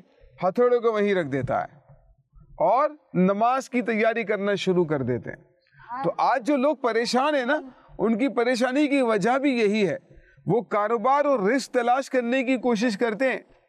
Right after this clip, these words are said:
لیکن کامیابی نہیں مل رہی ہے۔ وجہ کیا ہے؟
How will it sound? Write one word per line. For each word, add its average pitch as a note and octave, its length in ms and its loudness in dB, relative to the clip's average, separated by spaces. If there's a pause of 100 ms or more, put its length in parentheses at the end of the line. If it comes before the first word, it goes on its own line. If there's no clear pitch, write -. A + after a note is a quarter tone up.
لیکن D3+ 340 -2
کامیابی E3 560 0
نہیں G#3+ 140 2
مل G3+ 160 2
رہی G3 240 2
ہے۔ E3 120 -2 (460)
وجہ F#3+ 460 2
کیا C4+ 220 2
ہے؟ A3+ 60 0